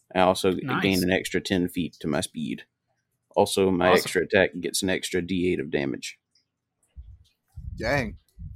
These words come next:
Speaker 1: So
Speaker 3: Pretty
Speaker 1: I'm gonna
Speaker 2: sweet.
Speaker 1: s-, I'm gonna swing for whatever is the next closest, uh, weed that needs trimming.
Speaker 2: Okay.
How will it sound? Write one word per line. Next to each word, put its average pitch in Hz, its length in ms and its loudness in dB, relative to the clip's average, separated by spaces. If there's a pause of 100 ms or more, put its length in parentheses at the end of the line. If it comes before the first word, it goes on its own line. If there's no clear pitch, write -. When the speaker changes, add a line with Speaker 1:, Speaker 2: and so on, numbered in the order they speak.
(440)
Speaker 1:
So 95 260 2
Speaker 3:
Pretty 98 140 6
Speaker 1:
I'm 110 120 6
gonna 160 240 8
Speaker 2:
sweet. - 40 -4
Speaker 1:
s-, - 340 -12 (460)
I'm 110 200 6
gonna 113 200 8
swing 113 500 6
for 92 480 4 (680)
whatever 92 600 4
is 90 200 4
the 87 80 -2
next 92 280 0
closest, - 600 0
uh, 90 260 4 (920)
weed 104 480 2
that 101 120 6
needs 95 340 4
trimming. 101 460 2 (1160)
Speaker 2:
Okay. 175 400 4